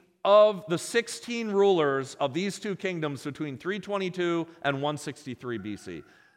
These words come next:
There were sixteen rulers. Daniel chapter eleven refers in easily identifiable ways precisely to thirteen of those sixteen rulers that we know of in history. Now,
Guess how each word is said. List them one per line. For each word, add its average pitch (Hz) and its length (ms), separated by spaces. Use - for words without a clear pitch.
There 220 140
were 208 140
sixteen 269 580
rulers. 196 560
Daniel 247 380
chapter 220 360
eleven 208 320
refers 202 480
in 226 260
easily 269 480
identifiable 233 720
ways 190 580
precisely 220 720
to - 240
thirteen 208 540
of 151 100
those 147 180
sixteen 147 460
rulers 123 380
that 110 120
we 139 120
know 160 240
of 62 160
in 117 160
history. - 400
Now, 160 320